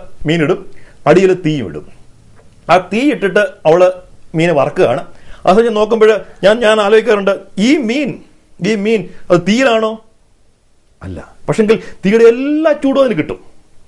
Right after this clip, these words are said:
വാസ്തവത്തിൽ തീയുടെ എല്ലാ ചൂടും അതിന് കിട്ടുന്നുണ്ട്, പക്ഷെ ഒരിക്കലും അത് തീയിൽ അല്ല. വാസ്തവത്തിൽ ഇന്ന് നീ മരിക്കുകയാണെങ്കിൽ നീ പോകുന്നത് ആ ഫ്രൈയിങ് പാനിലേക്ക്, യാതൊരു സ്ഥലത്തേക്കാണ്.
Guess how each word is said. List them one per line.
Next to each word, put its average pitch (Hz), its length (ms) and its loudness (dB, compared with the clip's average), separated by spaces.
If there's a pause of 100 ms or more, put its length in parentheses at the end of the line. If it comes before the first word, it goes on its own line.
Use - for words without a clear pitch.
(360)
വാസ്തവത്തിൽ 226 260 2
തീയുടെ 285 260 2
എല്ലാ 277 280 0
ചൂടും 302 180 2
അതിന് 226 120 0
കിട്ടുന്നുണ്ട്, 170 320 0 (220)
പക്ഷെ - 200 -2
ഒരിക്കലും 214 260 0
അത് 180 100 -6
തീയിൽ 214 200 -2 (840)
അല്ല. 85 120 -12 (460)
വാസ്തവത്തിൽ 175 320 0 (420)
ഇന്ന് 165 180 -2
നീ 185 100 -2
മരിക്കുകയാണെങ്കിൽ 185 520 -2 (420)
നീ 143 80 -4 (100)
പോകുന്നത് 165 300 -2 (300)
ആ - 20 -2 (100)
ഫ്രൈയിങ് 120 280 -6
പാനിലേക്ക്, 101 440 -8
യാതൊരു 139 240 -4
സ്ഥലത്തേക്കാണ്. 101 500 -12